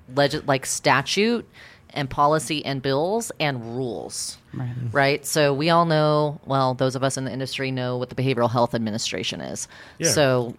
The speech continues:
Speaker 1: l-,
Speaker 3: B H A.
Speaker 1: two years ago, uh, we wrote a bill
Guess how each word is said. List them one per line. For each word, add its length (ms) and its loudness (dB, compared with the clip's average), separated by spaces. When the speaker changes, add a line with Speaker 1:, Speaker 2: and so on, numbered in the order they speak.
Speaker 1:
l-, 220 -2
Speaker 3:
B 80 -14
H 80 -6
A. 40 0
Speaker 1:
two 420 8
years 340 6
ago, 500 4
uh, 540 6
we 640 2
wrote 300 4
a 60 4
bill 560 0